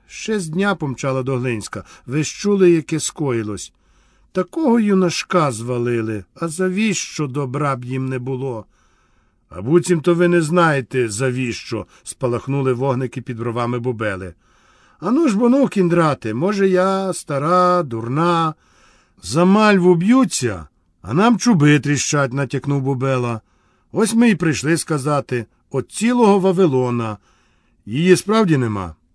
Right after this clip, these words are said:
«Кажу ж, полетіла на конику ще з дня. Вже й перші півні проспівали, мала б бути.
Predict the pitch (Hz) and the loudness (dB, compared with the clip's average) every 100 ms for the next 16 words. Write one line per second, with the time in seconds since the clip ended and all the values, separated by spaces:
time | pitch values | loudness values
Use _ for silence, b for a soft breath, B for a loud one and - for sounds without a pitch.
0 | _ - 143 147 185 165 - 151 147 143 | _ -8 -6 0 2 2 0 -4 -2 -2
1 | 196 185 160 139 - 123 110 107 104 92 | 2 2 2 -2 -4 -4 -4 -8 -12 -8
2 | 156 147 127 120 98 82 b b b b | -6 -6 -4 -4 -4 -8 b b b b
3 | b b 202 220 214 208 - 147 170 175 | b b 2 2 0 -2 -2 -2 0 2
4 | 170 165 151 160 147 151 147 135 139 175 | 2 0 -4 -4 -2 -2 -2 -4 -4 -4
5 | 175 104 180 190 120 | -4 0 0 2 -4